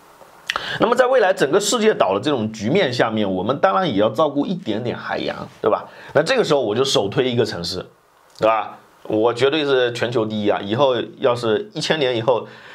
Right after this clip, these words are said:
这个宜宾市要是做了首都的话，那首先得感谢我，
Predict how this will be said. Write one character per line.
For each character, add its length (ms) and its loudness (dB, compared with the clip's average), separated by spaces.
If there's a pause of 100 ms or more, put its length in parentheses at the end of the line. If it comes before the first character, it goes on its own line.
这 120 2
个 80 4
宜 260 -2
宾 240 -2
市 220 2
要 140 2
是 100 -2
做 160 0
了 80 2
首 220 -2
都 120 -8
的 80 -6
话， 200 -4
那 80 -8
首 180 -6
先 140 -2
得 80 2
感 200 -2
谢 120 -2
我， 200 -4